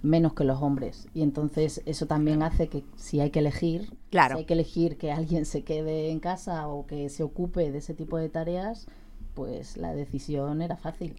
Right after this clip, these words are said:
Speaker 2: Sí.
Speaker 1: Pues el que cobra menos.
Speaker 2: Sí.
Speaker 1: Y, y yo creo que, que eso pues también marca el, el paso de ese tipo de decisiones. Y ahora, como esto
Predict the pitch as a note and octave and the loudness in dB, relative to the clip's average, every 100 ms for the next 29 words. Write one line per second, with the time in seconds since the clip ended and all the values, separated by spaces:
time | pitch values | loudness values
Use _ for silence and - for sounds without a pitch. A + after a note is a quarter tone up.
0 | - - D#3 B2 D3 C3+ D3 D3 D#3+ D3+ | -6 4 4 4 -4 -10 -8 -8 -6 -4
1 | C#3 D3 E3 C3+ - - C3 - - - | -2 -2 -4 -8 -6 0 0 0 -12 -16
2 | - - D#3+ D3+ C#3+ C#3 C3+ B2+ C#3+ C3+ | -16 -6 -2 -2 -2 -2 -2 -2 -4 -4
3 | D3 B2 C#3+ C#3+ C#3 D3+ D3+ E3 C#3+ - | -6 -4 -4 -4 -2 -2 0 0 0 0
4 | D3+ D3 E3+ E3 E3 E3+ D3 C#3+ D3+ D#3+ | 0 2 4 4 2 -2 0 0 2 4
5 | D#3+ D3+ - - D#3+ E3 F3 F#3 F3+ G3+ | 4 2 0 0 0 2 2 4 4 2
6 | - - - F3+ D3+ D3 B2 D#3+ D3+ D#3+ | -6 -14 -2 0 0 -4 -6 -6 -4 -6
7 | - D#3+ - F3 D#3+ - E3 F3+ G#3+ E3 | -6 -6 -2 -2 0 -2 -4 -2 0 0
8 | D3+ D3 - D3+ C#3+ - - E3+ D3+ C#3+ | -2 -4 -4 -4 -4 -4 -8 -8 -6 -4
9 | C#3+ E3+ F3+ D3 C#3+ C#3 C#3+ D3 F3 E3 | 0 0 0 -4 -6 -4 -4 -4 -4 -2
10 | D#3+ D#3+ D#3+ | 0 0 -2